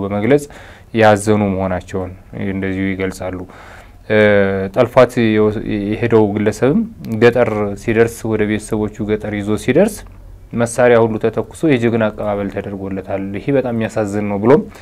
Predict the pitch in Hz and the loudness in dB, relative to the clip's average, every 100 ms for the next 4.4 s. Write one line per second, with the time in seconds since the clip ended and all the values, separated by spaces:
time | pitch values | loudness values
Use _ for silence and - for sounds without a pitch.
0 | - - - 123 120 113 113 110 104 101 | -20 -14 -2 0 0 0 0 0 2 2
1 | 98 92 98 95 104 175 - - - - | 0 -4 -6 -6 -6 -8 -14 -20 -20 0
2 | 120 117 120 110 113 117 117 147 147 - | 2 2 0 4 6 8 6 4 0 -4
3 | 104 107 107 107 101 98 104 104 98 98 | -2 -2 -2 -2 -2 -2 0 2 0 -2
4 | 101 92 95 | -8 -6 -6